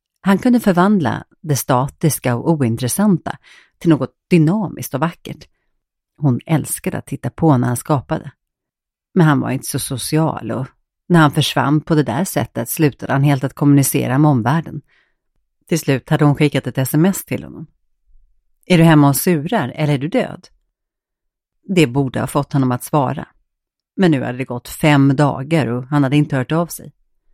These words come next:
Tydligen hade han inte rest bort någonstans. Ronan var inte så förtjust i att resa och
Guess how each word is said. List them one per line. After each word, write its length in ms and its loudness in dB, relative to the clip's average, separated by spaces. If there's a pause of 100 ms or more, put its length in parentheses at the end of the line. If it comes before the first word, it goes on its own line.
(260)
Tydligen 540 0
hade 220 -2
han 80 0
inte 220 -2
rest 280 -6
bort 240 -12
någonstans. 480 -4 (640)
Ronan 380 2
var 60 0
inte 200 0
så 120 0
förtjust 640 -4
i 60 4
att 160 0
resa 500 -2
och 220 -6